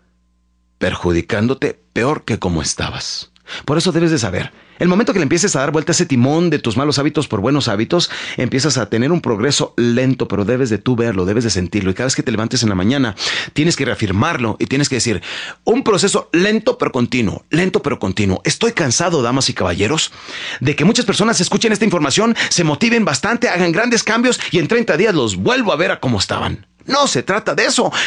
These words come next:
Necesitamos cambios duraderos y permanentes. ¿Y sabes qué?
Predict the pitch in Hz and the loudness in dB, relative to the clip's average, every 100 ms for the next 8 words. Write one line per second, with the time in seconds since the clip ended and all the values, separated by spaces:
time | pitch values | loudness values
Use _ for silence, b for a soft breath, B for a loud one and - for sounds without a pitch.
0 | B 143 139 175 - B B B _ - | B 0 2 0 0 B B B _ -2
1 | 214 240 240 254 240 - 143 131 127 202 | 2 4 6 4 2 0 2 2 2 2
2 | 262 220 185 - 135 107 104 180 185 107 | 2 2 0 0 -2 0 2 2 2 0
3 | - - - _ _ _ - 151 233 262 | -2 -4 -8 _ _ _ -4 0 2 0
4 | - 220 254 | 2 0 -2